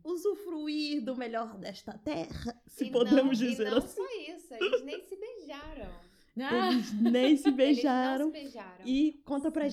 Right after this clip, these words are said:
Speaker 1: gente, Bela, vocês tomaram a decisão de, é, não se beijarem até o altar, não é isso?
Speaker 3: Sim, porque a gente sabe, né, gente, que,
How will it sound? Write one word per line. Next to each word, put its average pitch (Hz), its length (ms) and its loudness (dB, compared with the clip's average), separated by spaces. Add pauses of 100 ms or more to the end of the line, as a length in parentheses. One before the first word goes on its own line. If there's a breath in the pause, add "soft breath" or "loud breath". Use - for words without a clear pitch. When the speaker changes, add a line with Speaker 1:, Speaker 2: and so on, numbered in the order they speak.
Speaker 1:
gente, 208 160 -12
Bela, 202 200 -12
vocês 214 240 -14
tomaram 233 420 -10
a 254 80 -10
decisão 233 680 -10
de, 240 460 -12 (880)
é, 202 540 -10
não 214 300 -2
se 277 140 -8
beijarem 240 460 -8
até 233 220 -10
o 254 60 -10
altar, 254 300 -12
não 196 100 -12
é 214 40 -10
isso? 294 180 -14
Speaker 3:
Sim, 170 500 -12
porque 262 200 -12
a 381 40 -8
gente 330 240 -12
sabe, 175 380 -10
né, 185 200 -10
gente, 175 320 -18
que, 196 440 -10